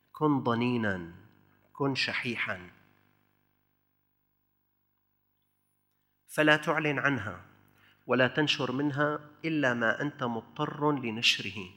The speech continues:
والإعلان عنه وما كان آمنا. بس حط ببالك،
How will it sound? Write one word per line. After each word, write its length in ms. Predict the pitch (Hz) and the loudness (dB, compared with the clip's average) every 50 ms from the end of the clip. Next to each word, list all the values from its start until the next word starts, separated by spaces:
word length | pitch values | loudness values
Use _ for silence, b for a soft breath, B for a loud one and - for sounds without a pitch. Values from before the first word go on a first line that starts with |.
| - _ b b b b b - | -20 _ b b b b b -4
والإعلان 480 | 113 107 101 95 107 117 123 123 117 | -2 0 2 2 2 2 0 0 0
عنه 420 | 107 123 123 117 127 139 139 143 139 - - - | 0 -2 -2 -2 -4 -6 -8 -8 -12 -16 -10 -4
وما 240 | 120 110 107 107 104 | -4 -2 -2 -2 -4
كان 320 | - - 131 131 127 127 | -6 -8 -8 -8 -6 -6
آمنا. 680 | 117 - - 104 98 95 92 87 85 85 85 85 80 - _ _ _ _ _ _ _ _ _ _ _ _ _ _ _ _ _ _ _ _ _ _ _ _ _ _ _ _ _ _ _ _ _ _ _ _ _ _ _ _ _ _ _ _ _ _ _ _ _ _ _ _ _ _ _ _ _ - | -6 -4 -4 -6 -6 -6 -8 -10 -12 -14 -16 -18 -20 -20 _ _ _ _ _ _ _ _ _ _ _ _ _ _ _ _ _ _ _ _ _ _ _ _ _ _ _ _ _ _ _ _ _ _ _ _ _ _ _ _ _ _ _ _ _ _ _ _ _ _ _ _ _ _ _ _ _ -12
بس 120 | - - | -12 -12
حط 260 | - - - - 156 | -12 -12 -10 -6 -6
ببالك، 560 | 135 123 120 127 120 104 95 98 101 - - | -6 -4 -4 -4 -4 -4 -6 -10 -14 -16 -14